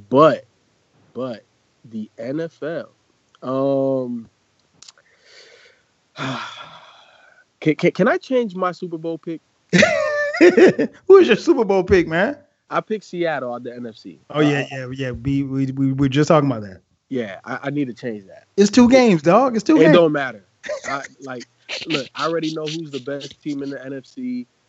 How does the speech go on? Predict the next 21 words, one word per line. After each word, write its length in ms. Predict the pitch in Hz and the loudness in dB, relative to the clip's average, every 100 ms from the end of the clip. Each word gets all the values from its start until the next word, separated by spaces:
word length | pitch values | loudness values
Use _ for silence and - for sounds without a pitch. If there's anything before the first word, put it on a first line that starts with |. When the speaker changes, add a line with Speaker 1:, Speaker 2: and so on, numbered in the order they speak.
| _ | _
Speaker 1:
and 360 | 127 123 120 120 - - | -8 -6 -6 -8 -12 -12
it's 200 | 120 110 | -12 -8
not 200 | 131 131 | -6 -6
the 60 | 110 | -8
team 240 | 143 123 | -6 -6
I 120 | 120 | -6
originally 520 | 113 117 110 110 107 104 | -6 -8 -8 -10 -10 -10
picked. 340 | - 98 113 | -12 -12 -4
Them, 160 | 120 127 | -2 -2
them, 300 | 127 131 135 | 0 0 0
them 240 | 160 135 156 | 0 0 0
boys 260 | 117 110 | 0 -2
need 140 | 113 107 | -6 -12
to 60 | |
do 200 | 104 117 | -12 -14
something 280 | 110 101 87 95 | -12 -12 -12 -16
over 140 | 92 | -16
there 120 | 101 | -16
in 60 | 98 | -16
Seattle, 400 | - 95 87 - | -8 -4 -4 -6
man. 180 | - | -16